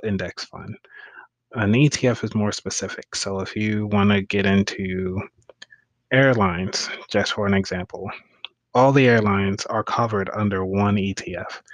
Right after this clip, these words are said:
which is called jets. Yeah, that's the ticker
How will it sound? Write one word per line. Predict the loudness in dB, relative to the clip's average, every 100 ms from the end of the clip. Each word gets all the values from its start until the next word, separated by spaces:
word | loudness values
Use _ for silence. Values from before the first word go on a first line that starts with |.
| -20 -20 _
which | -8 -6 -4
is | -6
called | -4 -4 -2 -4 _ _
jets. | -2 -2 0 0 0 -4 -16 -20 -20 _ _ _ 0
Yeah, | 4
that's | 4 2
the | -4
ticker | -4 0 2 2 0